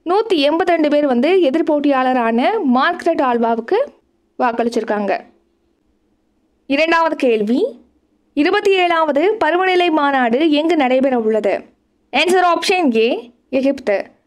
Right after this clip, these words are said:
So, இந்த ஆண்டு நவம்பர் மாதம் பாத்தீங்கன்னா, இருபத்தி ஏழாவது பருவநிலை மாநாடானது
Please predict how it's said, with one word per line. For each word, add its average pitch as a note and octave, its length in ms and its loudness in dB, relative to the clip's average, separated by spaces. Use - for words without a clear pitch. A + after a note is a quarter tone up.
So, - 160 0
இந்த F#4 260 2
ஆண்டு F4 300 0
நவம்பர் F#4 400 0
மாதம் D#4 300 0
பாத்தீங்கன்னா, C4+ 600 0
இருபத்தி F4+ 440 2
ஏழாவது D#4 560 0
பருவநிலை D4+ 480 0
மாநாடானது B3+ 680 0